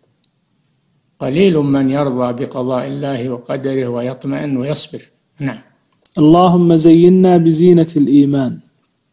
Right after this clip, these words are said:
Speaker 1: نعم، هذا سؤال بأن الله يزينه بزينة الإيمان، لأن الإيمان زينة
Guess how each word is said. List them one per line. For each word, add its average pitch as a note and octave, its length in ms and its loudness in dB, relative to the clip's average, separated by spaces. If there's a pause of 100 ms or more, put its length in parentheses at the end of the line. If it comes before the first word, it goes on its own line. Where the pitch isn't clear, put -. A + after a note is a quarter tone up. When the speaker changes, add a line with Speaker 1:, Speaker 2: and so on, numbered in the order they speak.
(280)
Speaker 1:
نعم، C#3 340 -4
هذا D3 260 -4
سؤال D#3 500 -4
بأن D3 340 -8
الله C#3 360 -6
يزينه C#3+ 760 -4
بزينة C#3 560 -6
الإيمان، F#3 520 -4
لأن B2+ 280 -6
الإيمان C#3 580 -6
زينة C3+ 460 -6